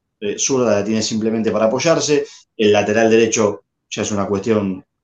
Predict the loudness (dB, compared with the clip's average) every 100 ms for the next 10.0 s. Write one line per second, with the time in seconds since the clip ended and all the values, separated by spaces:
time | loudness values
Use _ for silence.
0 | _ -4 2 4 4 4 4 2 -2 -8
1 | -10 -10 -4 -4 -2 -4 -4 -4 -6 2
2 | 6 6 6 2 -2 -10 _ _ -8 -6
3 | -6 -4 -2 0 0 -2 -4 0 2 2
4 | 0 -2 -2 -2 -4 -2 -2 -2 -2 -2
5 | -2 -2 2 2 2 -2 -4 -14 -20 -20
6 | _ -8 -4 -2 -4 -8 _ _ _ -2
7 | 2 2 0 -6 _ _ _ 0 2 4
8 | 4 2 2 4 4 2 2 2 4 4
9 | 4 2 2 2 2 4 4 4 4